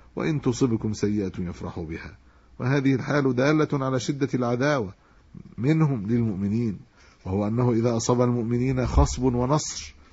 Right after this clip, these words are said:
وتأييد وك-، وكثروا وعز أنصارهم، ساء ذلك المنافقين.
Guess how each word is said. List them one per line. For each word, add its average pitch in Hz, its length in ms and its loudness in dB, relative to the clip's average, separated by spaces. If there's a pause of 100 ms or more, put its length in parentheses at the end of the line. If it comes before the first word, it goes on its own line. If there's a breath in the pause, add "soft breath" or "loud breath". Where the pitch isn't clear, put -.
وتأييد 131 720 2 (260)
وك-، - 320 -10
وكثروا 170 760 4
وعز 120 440 0
أنصارهم، 143 720 2 (540 soft breath)
ساء 135 440 2
ذلك 101 400 -2
المنافقين. 82 600 -10